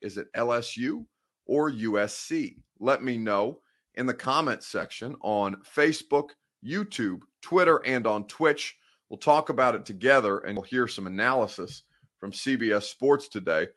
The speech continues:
And will Lane Kiffin be the next coach of L S U? I think that's a pretty interesting conversation that I'm sure is gonna happen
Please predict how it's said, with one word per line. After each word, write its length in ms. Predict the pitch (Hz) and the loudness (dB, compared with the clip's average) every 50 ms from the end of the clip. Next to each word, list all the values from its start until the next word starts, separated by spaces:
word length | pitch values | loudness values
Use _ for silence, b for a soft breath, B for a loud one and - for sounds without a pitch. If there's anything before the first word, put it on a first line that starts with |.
| _ _ _ | _ _ _
And 240 | 113 143 156 131 113 | -2 0 0 0 2
will 140 | 120 127 123 | 2 4 4
Lane 260 | 117 117 113 110 101 | 4 4 2 2 0
Kiffin 280 | - 117 101 107 101 98 | -2 -2 -2 0 0 0
be 100 | 101 98 | -2 0
the 80 | 95 | 0
next 220 | 101 101 95 - - | 0 -2 -2 -4 -6
coach 340 | - 147 147 123 - - | -4 -4 -2 -2 -4 -8
of 100 | 98 90 | -10 -8
L 200 | - 65 62 60 | -8 -8 -8 -8
S 120 | - - - | -12 -14 -16
U? 140 | 62 58 67 | -14 -12 -12
I 40 | 87 | -12
think 200 | - 90 87 87 | -12 -12 -12 -10
that's 200 | 90 92 - - | -10 -10 -10 -12
a 40 | - | -16
pretty 280 | - - 69 69 71 71 | -16 -14 -14 -12 -12 -14
interesting 380 | - - - - - - 82 - | -16 -18 -20 -20 -20 -20 -12 -8
conversation 640 | 87 78 76 - 85 - - - 73 - - - _ _ _ _ _ _ _ _ _ - | -6 -6 -6 -8 -10 -10 -10 -12 -12 -12 -16 -20 _ _ _ _ _ _ _ _ _ -10
that 80 | 78 | -8
I'm 100 | 82 - | -8 -8
sure 200 | - - 92 90 | -4 -2 -2 -2
is 100 | 92 87 | -2 -2
gonna 220 | - 101 92 92 101 | -2 -2 -2 2 4
happen 440 | 110 110 107 - 117 107 104 b | 6 6 6 6 4 0 0 b